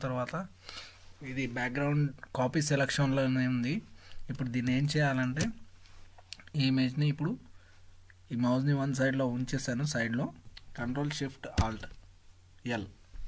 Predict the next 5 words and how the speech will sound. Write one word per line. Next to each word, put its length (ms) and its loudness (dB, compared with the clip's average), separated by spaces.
Changes 380 0
చూడండి, 340 -2
change 260 -4
అయిపోయింది 360 -4
కదా. 100 -6